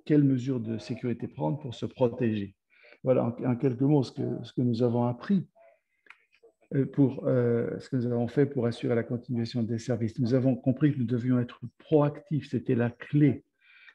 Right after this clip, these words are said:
parce que nous avons, euh, vu des nouvelles situations et il fallait pouvoir nous adapter et nous devions pouvoir surmonter les problèmes et appliquer les recommandations, les adapter pour encourager un, un dialogue communautaire.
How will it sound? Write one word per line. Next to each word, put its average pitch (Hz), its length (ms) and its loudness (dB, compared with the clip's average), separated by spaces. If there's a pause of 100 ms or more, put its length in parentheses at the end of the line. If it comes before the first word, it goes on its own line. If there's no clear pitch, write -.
parce 139 320 -2
que 160 380 2 (920)
nous 131 180 6
avons, 127 280 4 (160)
euh, 139 120 2 (300)
vu 143 120 4
des 113 140 4
nouvelles 127 320 4
situations 143 760 0
et 131 60 4
il 117 160 2
fallait 123 220 -2
pouvoir 127 200 2
nous 120 140 2
adapter 127 580 0
et 117 60 4
nous 117 120 4
devions 123 340 0
pouvoir 127 440 -4
surmonter 139 680 2
les 117 100 2
problèmes 151 540 2
et 120 260 2 (420)
appliquer 139 500 2
les 117 120 4
recommandations, 127 800 -2
les 113 160 -2
adapter 127 480 0
pour 127 220 -4 (200)
encourager 123 500 0
un, 113 160 -2 (460)
un 127 80 0
dialogue 165 540 4 (160)
communautaire. 156 800 0